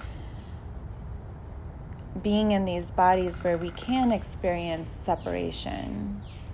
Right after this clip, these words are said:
We can experience emotions that are not okay with us, <laughs> that are not comfortable, that are challenging,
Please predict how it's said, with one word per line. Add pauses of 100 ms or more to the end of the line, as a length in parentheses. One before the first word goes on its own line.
(380)
We
can
experience
emotions
that
are (800)
not (320)
okay (100)
with
us, (1080)
<laughs>
that
are
not
comfortable,
that
are (600)
challenging,